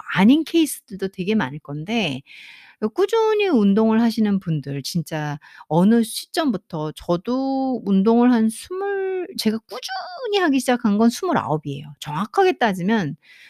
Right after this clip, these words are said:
스물여덟, 아홉? 그 이전에 운동의 운자도 안 했어요. 아, 저는 걷는 거조차도 싫어하는 사람이었거든요.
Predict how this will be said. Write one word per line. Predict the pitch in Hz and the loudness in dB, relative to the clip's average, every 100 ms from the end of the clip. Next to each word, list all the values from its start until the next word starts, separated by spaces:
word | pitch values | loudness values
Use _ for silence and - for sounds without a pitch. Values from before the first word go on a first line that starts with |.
| _ _ | _ _
스물여덟, | - 403 415 381 165 156 208 - | -8 -4 -2 0 -2 -2 -6 -6
아홉? | - 131 202 320 _ | -10 -4 -4 -4 _
그 | - 285 | 4 4
이전에 | 202 247 311 | 6 2 2
운동의 | 202 156 190 220 359 359 | 0 2 2 2 0 -4
운자도 | 160 151 202 359 392 | -4 -2 -2 0 -2
안 | 143 147 | -2 -4
했어요. | - - 147 139 _ - | -10 -14 -16 -18 _ -16
아, | 147 | -14
저는 | - 185 190 | -4 -2 -2
걷는 | - 185 208 330 359 | 0 4 4 4 2
거조차도 | 339 185 - 196 180 | 0 -2 -6 -6 -6
싫어하는 | 226 214 180 160 | -6 -4 -4 -6
사람이었거든요. | 160 143 139 139 - - | -6 -6 -8 -10 -18 -16